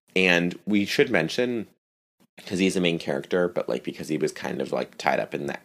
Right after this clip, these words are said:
action part, we didn't mention him. Nimrod has a butler. His name is Gronin, Mister Gronin. And he is, like, he's gonna be a super important character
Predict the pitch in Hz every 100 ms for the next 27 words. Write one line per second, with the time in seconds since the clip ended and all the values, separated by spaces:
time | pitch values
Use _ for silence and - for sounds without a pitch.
0 | - 69 - - 85 85 - _ - _
1 | _ 98 90 - 78 73 58 64 - 85
2 | 82 - - - _ _ _ _ _ _
3 | _ _ _ - 98 101 127 139 143 101
4 | 80 - - - 117 139 139 104 90 95
5 | 87 - - - 73 69 87 104 123 _
6 | - 85 - 80 76 76 90 104 - -
7 | - - _ _ 85 87 85 82 85 -
8 | - - 104 107 104 - 80 76 73 71
9 | 69 62 - 80 76 71 67 - - 71
10 | - - - - 64 - 71 65